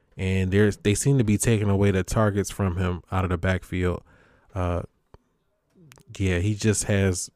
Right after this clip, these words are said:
seven targets in week one and six targets in week four when he came back.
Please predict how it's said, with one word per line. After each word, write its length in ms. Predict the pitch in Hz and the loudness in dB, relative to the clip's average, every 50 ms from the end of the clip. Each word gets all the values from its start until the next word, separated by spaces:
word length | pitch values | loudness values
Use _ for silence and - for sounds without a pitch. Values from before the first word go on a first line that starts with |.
| _ _ | _ _
seven 340 | - - - 123 123 123 117 | -8 0 2 2 2 2 2
targets 340 | - 123 117 113 110 107 - | 4 4 4 4 4 2 2
in 100 | 110 98 | 2 2
week 220 | 98 101 92 - | 2 0 0 0
one 340 | - 95 95 98 95 95 92 - _ _ _ _ _ _ | -2 0 0 0 0 -2 -4 -6 _ _ _ _ _ _
and 160 | - 98 92 | -4 -2 0
six 240 | - - 110 98 - | 2 0 0 0 0
targets 440 | - - 110 104 95 95 90 - - | 0 2 2 4 4 2 0 0 -2
in 80 | 90 | -2
week 180 | 87 95 92 87 | 0 -2 -2 -4
four 300 | - - 107 107 107 104 | -2 2 4 6 6 6
when 140 | 95 95 92 | 4 4 2
he 80 | 92 | 0
came 280 | - - 95 90 90 87 | -2 -4 -4 -4 -2 -2
back. 280 | 85 90 92 92 90 | 0 0 0 0 -2